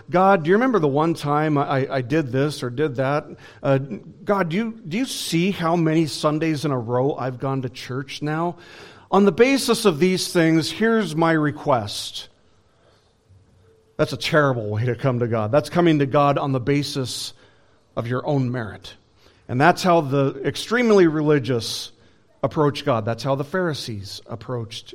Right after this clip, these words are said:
God. And since such a person has no merit, God doesn't listen to them.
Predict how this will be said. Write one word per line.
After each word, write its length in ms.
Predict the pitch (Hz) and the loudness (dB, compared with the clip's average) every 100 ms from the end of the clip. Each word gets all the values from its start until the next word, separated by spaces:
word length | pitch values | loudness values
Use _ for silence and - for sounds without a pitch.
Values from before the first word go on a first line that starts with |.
| - | -8
God. 380 | 120 113 104 101 - - _ _ _ _ _ - | -4 -2 -4 -8 -16 -20 _ _ _ _ _ 0
And 140 | 175 | 0
since 520 | - 208 196 - - - _ _ _ _ - | 4 4 4 -2 -12 -16 _ _ _ _ -4
such 260 | - 202 | 2 2
a 60 | 190 | 2
person 400 | - 185 175 165 | 2 2 4 2
has 400 | 156 180 185 131 | 2 4 2 2
no 180 | 143 123 | 0 0
merit, 460 | 113 107 117 - - - _ _ _ _ _ - _ _ _ _ | 0 -2 -2 -6 -14 -20 _ _ _ _ _ -20 _ _ _ _
God 260 | - 131 131 | -6 -4 -2
doesn't 340 | 135 127 143 | -2 -2 -4
listen 300 | 147 151 143 | -6 -6 -6
to 60 | 120 | -6
them. 340 | 101 85 - | -8 -12 -16